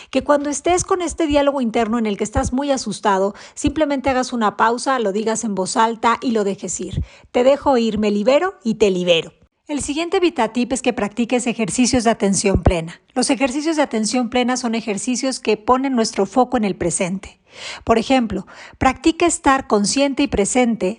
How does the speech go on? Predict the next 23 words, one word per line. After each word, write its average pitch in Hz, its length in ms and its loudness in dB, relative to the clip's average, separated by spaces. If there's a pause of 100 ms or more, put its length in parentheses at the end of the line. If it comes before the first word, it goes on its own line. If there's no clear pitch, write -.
cuando 214 260 0
te 226 80 0
preparas 247 480 0
un 254 160 0
té 247 360 0
o 233 120 0
cuando 220 220 0
te 220 100 -4
preparas 220 460 -2
un 214 100 0
café 214 460 -4 (880)
o 285 160 2
cuando 294 240 0
lavas 320 280 2
los 277 140 -4
platos. - 560 -2 (720)
Esto 311 320 4
hace 254 340 0
que 233 100 0
el 214 80 4
briti 262 300 -2
mental 208 460 0
disminuya 208 760 0